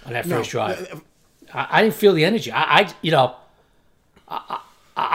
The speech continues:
Speaker 1: I just didn't feel it. I thought it was so easy going down the field. Graham playing that zone. And, and here, you know, here was the big difference.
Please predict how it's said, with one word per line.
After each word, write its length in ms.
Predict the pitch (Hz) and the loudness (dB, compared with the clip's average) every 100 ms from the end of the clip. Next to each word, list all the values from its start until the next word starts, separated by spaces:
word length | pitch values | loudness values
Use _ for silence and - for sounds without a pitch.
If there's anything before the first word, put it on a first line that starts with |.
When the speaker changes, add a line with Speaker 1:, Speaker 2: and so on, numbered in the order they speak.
| 170 | 4
Speaker 1:
I 40 | |
just 180 | 190 - | 4 0
didn't 160 | 180 | 0
feel 260 | - 180 202 | 4 6 6
it. 60 | 202 | 6
I 100 | 151 | 2
thought 280 | 175 165 - | 2 0 0
it 60 | 147 | -2
was 160 | 143 | -2
so 280 | - 240 185 | 2 8 8
easy 280 | 180 175 123 | 6 0 0
going 260 | 139 143 131 | 2 2 2
down 160 | 135 | 0
the 60 | 117 | -2
field. 260 | - 143 | 0 0
Graham 260 | 113 135 147 | 2 0 0
playing 260 | 139 139 131 | 0 0 0
that 180 | 127 107 | -4 -4
zone. 320 | 123 120 120 | -2 -2 -2
And, 100 | - - _ - | -8 -16 _ -8
and 100 | - | 0
here, 200 | 160 415 - - | 6 8 6 -2
you 100 | 294 | -4
know, 260 | 180 170 - _ _ _ - - | -2 -4 -12 _ _ _ -20 -4
here 200 | 160 440 | 4 6
was 100 | 370 | 6
the 40 | |
big 280 | 175 190 139 | 4 2 2
difference. 420 | 151 - 113 - | -2 -6 -8 -16